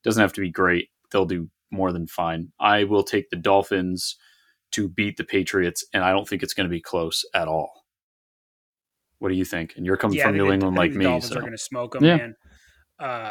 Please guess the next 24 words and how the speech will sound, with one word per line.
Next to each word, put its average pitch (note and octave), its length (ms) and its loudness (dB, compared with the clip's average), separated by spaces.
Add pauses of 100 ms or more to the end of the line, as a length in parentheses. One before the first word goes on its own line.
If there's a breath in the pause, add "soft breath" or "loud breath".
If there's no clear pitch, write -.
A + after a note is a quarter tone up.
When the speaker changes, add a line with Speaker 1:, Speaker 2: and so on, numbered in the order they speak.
(140)
Speaker 2:
it's - 120 -18
gonna D3 100 -6
be C3 100 -6
the B2 100 -10
coming C3 260 -10
out A#2+ 160 -8
party A#2+ 240 -6
for A#2 180 -14
Tyreek, A2+ 480 -12
Jalen A2+ 320 -8
Waddle, A2 380 -8
and A2 80 -12
those G#2+ 140 -14
guys. G#2+ 280 -10
Speaker 1:
I G#2+ 80 2
know G2 140 -2
that G2 160 4
hurts G2 220 -2
to - 40 -6
Speaker 2:
Um, G2 40 -6
Speaker 1:
say F#2+ 160 -2
Speaker 2:
I - 20 -6
Speaker 1:
that. F2 160 -4
Speaker 2:
think A2 160 -12